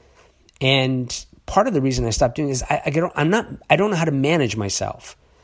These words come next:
Like, I'm not managing behaviors. I have no, I'm not tracking anything. I'm not measuring anything. I'm just doing stuff.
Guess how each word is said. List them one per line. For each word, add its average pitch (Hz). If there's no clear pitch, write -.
Like, 127
I'm 139
not 175
managing 151
behaviors. 113
I 104
have 117
no, 131
I'm 131
not 139
tracking 151
anything. 151
I'm 113
not 127
measuring 151
anything. 143
I'm 143
just 165
doing 185
stuff. -